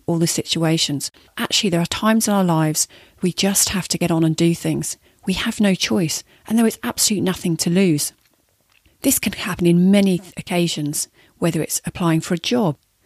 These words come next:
a sales conversation, and often we see this in the sports field. I love these opportunities,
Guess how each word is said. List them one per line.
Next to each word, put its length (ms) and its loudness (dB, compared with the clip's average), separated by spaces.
a 80 -4
sales 380 2
conversation, 880 -2
and 220 -8
often 320 -2
we 80 6
see 220 0
this 200 -2
in 100 -2
the 40 0
sports 460 0
field. 340 -4
I 160 -2
love 260 2
these 220 -2
opportunities, 800 -4